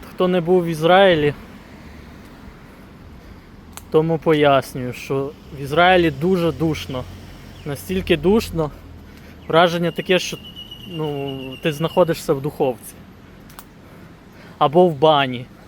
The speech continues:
Дуже душно. І в Україні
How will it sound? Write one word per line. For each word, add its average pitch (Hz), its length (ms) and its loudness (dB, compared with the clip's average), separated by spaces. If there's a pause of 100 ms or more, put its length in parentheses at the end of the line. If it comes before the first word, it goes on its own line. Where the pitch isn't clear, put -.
(4000)
Дуже 175 280 2
душно. 165 540 0 (880)
І 147 220 0
в 147 100 -2
Україні 180 640 2